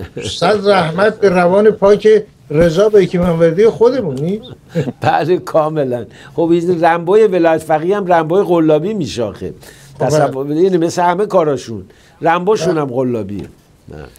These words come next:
Speaker 1: بله، به اون توپ و تشرهای اولیه و فلان و بعد عقب نشینی‌هایی که می‌بینیم نتیجهش چه هست و، و پیامدهاش برای مردم ایران و بیت
Speaker 2: بله.
Speaker 1: المال مردم.
Speaker 2: کشتی کمک‌ها بارش رو در جیبوتی خالی کرد.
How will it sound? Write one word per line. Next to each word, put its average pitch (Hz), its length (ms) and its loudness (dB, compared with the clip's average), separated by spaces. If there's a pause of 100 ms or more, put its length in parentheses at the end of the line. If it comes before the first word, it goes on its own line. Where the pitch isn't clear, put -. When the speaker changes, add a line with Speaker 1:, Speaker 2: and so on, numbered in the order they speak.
(480)
Speaker 1:
بله، 180 380 2
به 151 220 -2
اون 170 400 2
توپ 156 180 0
و 160 100 4
تشرهای 156 580 2
اولیه 151 560 2
و 190 240 2
فلان 165 380 0
و 165 100 2
بعد 165 240 2
عقب 151 320 0
نشینی‌هایی 147 520 0
که 170 100 -2
می‌بینیم 147 400 0
نتیجهش 135 680 -2
چه 175 100 2
هست 185 380 0
و، 185 320 2 (100)
و 151 160 4
پیامدهاش 156 1040 2
برای 151 300 0
مردم 151 380 -2
ایران 175 500 2
و 175 260 0 (840)
بیت 139 160 2
Speaker 2:
بله. 156 360 0
Speaker 1:
المال 180 220 0
مردم. 107 380 -10
Speaker 2:
کشتی 185 500 2
کمک‌ها 170 520 0
بارش 180 380 -2
رو 190 80 0
در 156 180 2
جیبوتی 147 500 -4
خالی 113 320 -4
کرد. 87 340 -14